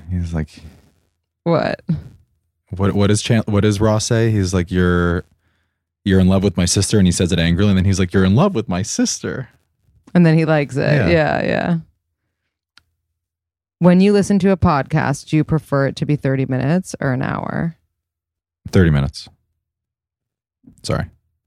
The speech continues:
Speaker 2: That's why this is hopefully gonna be a part two. Is it better to have one phone that shares personal and work stuff or two separate phones?
Speaker 1: Uh, I think it depends if you're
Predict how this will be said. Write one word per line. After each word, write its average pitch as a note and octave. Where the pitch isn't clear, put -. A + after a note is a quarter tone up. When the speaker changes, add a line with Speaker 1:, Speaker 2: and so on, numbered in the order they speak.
Speaker 2:
That's C#3+
why D#3
this D3
is C#3+
hopefully D#3
gonna E3
be F3+
a G3
part G3
two. G3+
Is F#3
it G3+
better F#3+
to G#3
have G#3+
one E3
phone G3
that G3+
shares D3+
personal D3+
and C3+
work C3+
stuff F3+
or C#3+
two E3+
separate D3
phones? -
Speaker 1:
Uh, E2
I D#2
think D#2
it -
depends D#2+
if D#2
you're D2+